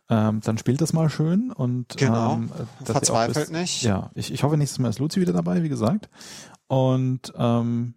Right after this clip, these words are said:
Speaker 1: ja, wir, wir ho-, hören uns wieder, hoffentlich, äh, relativ bald. Äh, wir haben es jetzt schon tatsächlich geschafft, die letzten paar Folgen so ein bisschen
Speaker 2: Ja, jetzt kam halt der
Speaker 1: Ja, ja.
Speaker 2: Jahreswechsel
Speaker 1: Nein,
Speaker 2: dazwischen
Speaker 1: aber
Speaker 2: und
Speaker 1: ich
Speaker 2: so.
Speaker 1: mein,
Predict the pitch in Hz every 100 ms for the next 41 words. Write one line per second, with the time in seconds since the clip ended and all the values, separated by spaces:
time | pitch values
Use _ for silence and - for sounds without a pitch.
0 | - 151 92 90 - 98 104 107 104 104
1 | - 107 107 101 - 113 143 147 117 120
2 | 113 104 - 110 101 101 101 - 101 -
3 | 90 131 170 - - 104 107 110 110 156
4 | 160 - _ 120 127 131 160 170 165 160
5 | 156 165 - - - 143 135 139 139 135
6 | - 151 147 139 143 - 160 151 147 -
7 | - - - - - 123 143 120 117 -
8 | 123 123 117 113 110 165 160 165 147 131
9 | 131 107 135 107 - 90 123 120 104 101